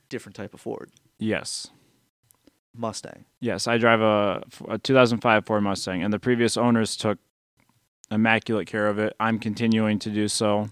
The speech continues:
Speaker 1: Right.
Speaker 2: And it's, I, I mean, it's in
Speaker 1: But
Speaker 2: really good shape, so it's held up
Speaker 1: Mustangs,
Speaker 2: there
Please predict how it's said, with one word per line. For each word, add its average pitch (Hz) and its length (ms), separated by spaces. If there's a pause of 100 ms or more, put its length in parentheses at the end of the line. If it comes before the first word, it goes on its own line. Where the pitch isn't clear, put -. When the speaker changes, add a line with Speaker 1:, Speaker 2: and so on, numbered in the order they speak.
Speaker 1:
Right. 104 360
Speaker 2:
And 101 260
it's, - 520 (1040)
I, 110 160
I 110 220
mean, 110 180
it's - 560 (260)
in 117 100
Speaker 1:
But 113 80
Speaker 2:
really 113 200
good 104 140
shape, - 260
so 95 320
it's 143 140
held 117 140
up 135 80
Speaker 1:
Mustangs, 101 180
Speaker 2:
there 95 240